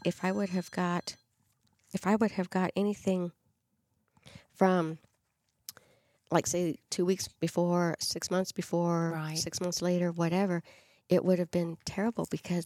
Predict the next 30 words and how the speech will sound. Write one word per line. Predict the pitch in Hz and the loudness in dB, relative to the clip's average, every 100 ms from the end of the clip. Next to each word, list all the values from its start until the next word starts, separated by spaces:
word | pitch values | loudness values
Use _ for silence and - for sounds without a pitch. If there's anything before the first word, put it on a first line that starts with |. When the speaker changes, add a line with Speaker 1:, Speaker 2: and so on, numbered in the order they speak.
| - | -2
Speaker 1:
there's | 180 170 | -2 -2
no | 170 185 | -2 -2
way | 185 190 220 202 | 0 0 0 0
I | 175 | 0
would | 175 | -2
have | - | 0
been | 175 | -2
able | 175 170 | -2 -4
to | - | -6
got | 175 - | -8 -6
through | - 185 | -2 -2
the | 175 | -2
orientation. | 175 180 175 165 185 220 - 170 | -2 -2 -4 -6 -4 -4 -4 -4
Speaker 2:
Right. | 170 170 180 160 - - - _ | -4 -4 -6 -10 -12 -18 -20 _
Speaker 1:
Because | - 175 | -2 0
it | 202 - | 0 -4
took | 202 - | -6 -4
me | 180 165 - | -4 -4 -4
all | - 165 220 | -2 -2 0
day, | 185 165 156 | 0 0 -2
and | 170 | -4
I'm | 214 240 | -4 -6
a | |
pretty | - 185 160 | -6 -6 -6
fast | - 175 160 | -6 -6 -6
person, | - 170 - 139 | -4 -4 -4 -4
but | 147 - | -2 0
it | 202 | -2
took | - 226 | -4 -2
me | 214 160 | -2 -2